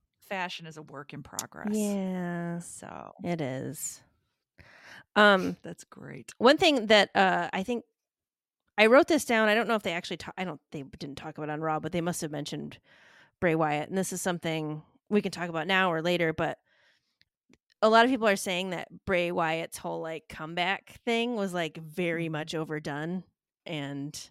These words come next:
Speaker 2: I would like to know your thoughts on that.
Speaker 1: That's a tricky question for me to answer because <sighs> Bray Wyatt is one of those wrestlers that I think is really great.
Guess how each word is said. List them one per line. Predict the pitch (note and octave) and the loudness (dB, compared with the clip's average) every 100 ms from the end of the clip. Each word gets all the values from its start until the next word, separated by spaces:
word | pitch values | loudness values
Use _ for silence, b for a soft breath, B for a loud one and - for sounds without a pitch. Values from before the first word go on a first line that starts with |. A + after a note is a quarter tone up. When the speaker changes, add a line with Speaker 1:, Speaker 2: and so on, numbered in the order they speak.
| _ _ _ _ _ _ _ _ _ - | _ _ _ _ _ _ _ _ _ -4
Speaker 2:
I | |
would | F#3+ F3+ | -2 -2
like | D#3 | -6
to | - | -8
know | D3+ | -10
your | C#3+ D3 | -8 -8
thoughts | D#3 - - | -10 -12 -10
on | C3 | -10
that. | C3 - _ _ _ _ _ _ _ _ _ _ _ - _ _ _ _ | -8 -12 _ _ _ _ _ _ _ _ _ _ _ -20 _ _ _ _
Speaker 1:
That's | - A3+ B3 | 0 0 0
a | G#4 | -6
tricky | - - G3 A#3+ | -6 -8 -8 -8
question | - A3 G#3 - G#3 | -4 -4 -4 -4 -6
for | G#3 | -4
me | F#3+ F3+ | -2 -2
to | F#3 | -2
answer | E3+ F3+ - F3 | -2 -4 -4 -6
because | E3 F3+ - F#3 E3 D#3+ E3 - B B B B B B B B B B B | -6 -10 -8 -4 -2 -4 -8 -16 B B B B B B B B B B B
<sighs> | B B B | B B B
Bray | G3+ A3+ B3+ | 0 4 6
Wyatt | B3+ A3 A3+ - | 6 8 6 4
is | G3+ | 0
one | G3 | -2
of | G3 | -2
those | F#3+ F#3 | -2 -2
wrestlers | F#3+ - F#3+ F#3 | -2 -2 -4 -2
that | G3 | -2
I | G3+ | -2
think | C#4 - | 0 0
is | F#4 | 0
really | F#3 F#3+ | 0 -2
great. | F3+ D3+ D#3 F#3 | -2 -2 0 -2